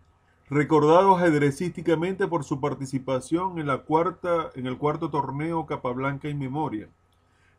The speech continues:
en La Habana, mil novecientos sesenta y cinco,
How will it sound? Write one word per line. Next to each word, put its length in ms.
en 160
La 100
Habana, 420
mil 280
novecientos 560
sesenta 340
y 60
cinco, 500